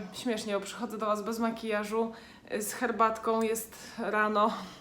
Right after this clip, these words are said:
nie miałam dzisiaj w planach nagrywać. No, ale jakaś taka natchnęła mnie wena, ale już bez dłuższego,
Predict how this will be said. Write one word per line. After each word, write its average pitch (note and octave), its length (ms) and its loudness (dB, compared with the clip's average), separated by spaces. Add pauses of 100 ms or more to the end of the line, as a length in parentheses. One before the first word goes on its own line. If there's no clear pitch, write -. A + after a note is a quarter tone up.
(320)
nie A3+ 120 2
miałam A3 240 4
dzisiaj A3 160 -4
w A3 60 -10
planach G#3 360 0
nagrywać. G3+ 600 0 (1000)
No, F#3+ 420 0 (300)
ale A3+ 180 6
jakaś A3+ 280 2
taka G#3+ 540 2 (260)
natchnęła A3+ 460 4
mnie G#3+ 180 0
wena, A#3 420 6
ale G#3 180 2
już G#3 140 -2
bez G#3+ 240 -4
dłuższego, G#3 920 0